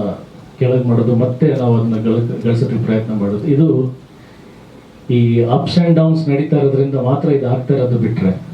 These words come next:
ಪ್ರೇಕ್ಷಕರಿಗೆ ಯಾವತ್ತೂ ನಾವು ಸಿನಿಮಾ ನೋಡಬಾರ್ದು,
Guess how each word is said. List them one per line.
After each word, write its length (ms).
ಪ್ರೇಕ್ಷಕರಿಗೆ 640
ಯಾವತ್ತೂ 380
ನಾವು 180
ಸಿನಿಮಾ 380
ನೋಡಬಾರ್ದು, 800